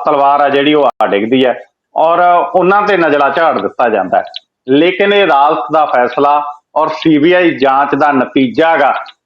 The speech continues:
ਕਿ ਇੱਥੇ ਛੋਟੇ ਪੁਲਿਸ ਮੁਲਾਜ਼ਮਾਂ ਦੇ ਉੱਤੇ ਗਾਜ ਨਹੀਂ ਡਿੱਗੀ, ਇੱਥੇ ਐਸ ਐਸ ਪੀ ਦਵਿੰਦਰ ਗਰਚਾ, ਐਸ ਪੀ ਪਰਮਦੀਪ ਸੰਧੂ ਤੇ ਦੋ ਥਾਣੇਦਾਰਾਂ ਰਮਨ ਕੁਮਾਰ ਤੇ ਅਮਰਜੀਤ ਸਿੰਘ, ਚਾਰਾਂ ਦੇ ਉੱਤੇ ਗਾਜ ਆ ਗਈ ਜਿਹੜੀ, ਉਹ ਡਿੱਗੀ ਹੈਗੀ।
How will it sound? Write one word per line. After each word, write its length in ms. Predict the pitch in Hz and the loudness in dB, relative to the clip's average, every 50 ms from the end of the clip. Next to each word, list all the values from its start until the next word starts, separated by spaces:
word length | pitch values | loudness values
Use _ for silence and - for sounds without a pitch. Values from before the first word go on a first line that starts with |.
| _ _ _ - | _ _ _ -4
ਕਿ 300 | - 175 185 202 180 170 | -2 0 0 2 2 0
ਇੱਥੇ 380 | 165 156 160 - - 190 214 214 | 0 -2 -2 -2 -2 0 0 0
ਛੋਟੇ 360 | 214 - 208 226 214 262 262 | 0 0 -2 0 0 0 -2
ਪੁਲਿਸ 320 | - - 196 170 156 - 180 | 0 0 -2 -2 -2 -2 -2
ਮੁਲਾਜ਼ਮਾਂ 480 | 156 147 143 143 143 139 135 143 143 | 0 0 0 0 0 0 0 0 0
ਦੇ 120 | 139 143 139 | 0 0 0
ਉੱਤੇ 320 | 135 131 135 - 135 127 | 0 -2 -2 -2 -2 0
ਗਾਜ 280 | 123 123 123 123 127 135 | 0 0 0 0 0 0
ਨਹੀਂ 160 | 151 180 170 | -2 0 0
ਡਿੱਗੀ, 480 | 165 156 147 175 180 151 110 98 - _ _ _ _ _ _ - - | -2 -2 0 0 0 0 -2 -4 -10 _ _ _ _ _ _ -6 -4
ਇੱਥੇ 280 | 175 175 180 220 214 | -4 -4 -2 0 0
ਐਸ 440 | 220 226 208 170 196 196 196 - 233 | 0 2 2 0 0 -2 -2 -2 -4
ਐਸ 100 | 226 214 - - - | -4 -4 -4 -4 -2
ਪੀ 100 | 226 220 | -2 0
ਦਵਿੰਦਰ 380 | 175 165 165 170 160 170 160 | 2 0 0 0 0 0 -2
ਗਰਚਾ, 480 | 123 226 185 - - - - 202 208 208 | 0 0 -2 -2 -2 -2 0 2 2 2
ਐਸ 160 | 190 - - | 2 0 -4
ਪੀ 160 | - - 180 | -4 -2 -2
ਪਰਮਦੀਪ 440 | 160 156 165 156 151 151 143 143 139 143 | -2 0 0 0 0 0 0 0 -2 -2
ਸੰਧੂ 480 | - - 151 156 185 185 220 233 233 226 - - - - _ - | -4 -4 -4 -2 0 0 2 0 0 -2 -6 -14 -20 -16 _ -2
ਤੇ 120 | 226 226 | -2 0
ਦੋ 360 | 208 147 127 165 180 202 233 233 | 0 0 0 0 2 2 0 0
ਥਾਣੇਦਾਰਾਂ 640 | - 190 180 170 175 170 160 165 156 147 139 113 - - - - _ - 139 | 0 -2 -2 0 0 0 0 0 0 0 0 -2 -4 -6 -14 -16 _ -4 -2
ਰਮਨ 240 | 147 175 202 220 226 | -2 0 0 -2 -2
ਕੁਮਾਰ 280 | 202 208 202 196 190 190 | 0 0 0 0 0 0
ਤੇ 180 | 190 214 208 | 0 0 0
ਅਮਰਜੀਤ 380 | 185 - 170 156 151 151 127 - | 0 0 0 0 0 0 -2 -4
ਸਿੰਘ, 300 | - - 131 127 113 101 - - _ _ _ _ _ - | -4 -4 -2 -2 -2 -2 -4 -6 _ _ _ _ _ 0
ਚਾਰਾਂ 320 | 208 208 214 220 233 233 | 0 2 2 2 0 0
ਦੇ 100 | 214 220 | 0 0
ਉੱਤੇ 280 | 208 214 - 190 165 143 | 0 0 0 0 0 2
ਗਾਜ 240 | 143 135 131 123 135 | 2 2 2 2 0
ਆ 80 | 131 | 0
ਗਈ 160 | 127 131 127 | 0 2 2
ਜਿਹੜੀ, 220 | 123 139 143 160 160 | 2 2 2 2 2
ਉਹ 220 | 143 117 127 160 | 0 0 0 -2
ਡਿੱਗੀ 380 | 160 151 131 107 120 120 107 101 | 0 -2 -2 0 0 0 0 0
ਹੈਗੀ। 260 | 92 90 82 92 | 0 0 -2 -4